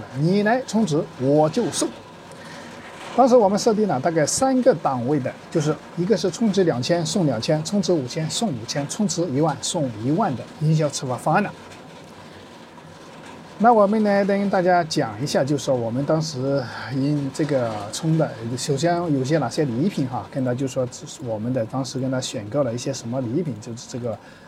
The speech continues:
啊，这个礼品都是我们启灵东对接平台上用的，就是我们自己的这个平台。这个平台上我们都有大概两千多款一折产品了，大概就说一到五折的也有哈，都是百分之七十左右都是一折左右的。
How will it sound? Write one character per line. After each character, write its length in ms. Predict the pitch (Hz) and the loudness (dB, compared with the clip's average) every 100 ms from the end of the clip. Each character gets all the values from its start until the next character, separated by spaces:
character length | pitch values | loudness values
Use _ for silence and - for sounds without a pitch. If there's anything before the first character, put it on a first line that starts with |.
| - - | -20 -8
啊， 160 | 170 123 | -6 -2
这 140 | 202 | 0
个 80 | 175 | 2
礼 180 | 143 190 | 2 2
品 140 | 147 | 2
都 100 | 156 | 0
是 440 | 151 143 117 104 101 | 0 -2 -2 -6 -6
我 120 | 104 | -6
们 300 | 113 127 135 | -2 -2 -2
启 180 | - 117 | -4 -2
灵 180 | 131 160 | 0 0
东 340 | 196 208 214 | 0 0 0
对 160 | 202 196 | 0 0
接 200 | 147 151 | 2 0
平 280 | 151 113 147 | -2 -4 -4
台 200 | 117 117 | -2 -4
上 240 | 131 123 160 | -4 -2 -2
用 120 | 151 | -2
的， 100 | 123 | -4
就 160 | - 135 | -6 -10
是 80 | - | -8
我 140 | 110 | -8
们 100 | 104 113 | -8 -4
自 120 | 147 | -4
己 140 | 127 | -4
的 120 | 107 104 | -8 -8
这 120 | 139 | -8
个 80 | 127 | -8
平 200 | 143 139 | -6 -6
台。 180 | 113 - - - - - | -6 -12 -18 -20 -20 -4
这 100 | 214 | 2
个 240 | 202 185 123 | 4 4 4
平 180 | 147 | 2
台 140 | 196 156 | 2 4
上 280 | 175 143 113 | 2 0 0
我 100 | 113 | 0
们 180 | 123 147 | 0 0
都 120 | 160 | 0
有 100 | 117 107 | -2 -4
大 100 | 139 | -4
概 140 | 135 131 | 0 0
两 200 | 120 120 | 0 -4
千 140 | - | -2
多 120 | 190 185 | 0 0
款 180 | 143 110 139 | -2 -2 -2
一 60 | |
折 200 | 127 123 | 0 -2
产 240 | 120 - 127 | -4 -4 -4
品 140 | 120 | -4
了， 80 | 107 - - | -6 -10 -6
大 80 | |
概 100 | 123 117 | -4 -2
就 120 | 127 | -4
说 160 | 127 110 117 | -6 -6 -2
一 40 | |
到 140 | 143 143 | 2 2
五 180 | 117 107 | 0 -6
折 160 | - | -4
的 100 | 147 | -2
也 160 | 117 156 | 0 2
有 140 | 147 | 2
哈， 160 | 117 123 - | 0 -2 -2
都 100 | 139 | -4
是 180 | 156 143 123 | -2 -4 -4
百 140 | 127 | -4
分 160 | 131 202 | -2 0
之 200 | 247 254 | 2 2
七 260 | - - 285 | -2 2 2
十 180 | - 196 | 2 -4
左 220 | - 127 | -4 0
右 140 | 147 | 0
都 100 | 156 | 2
是 140 | 160 170 | 2 2
一 140 | 220 | 2
折 180 | 160 151 | 2 -2
左 140 | 165 | 0
右 120 | 139 | 0
的。 100 | 160 | 0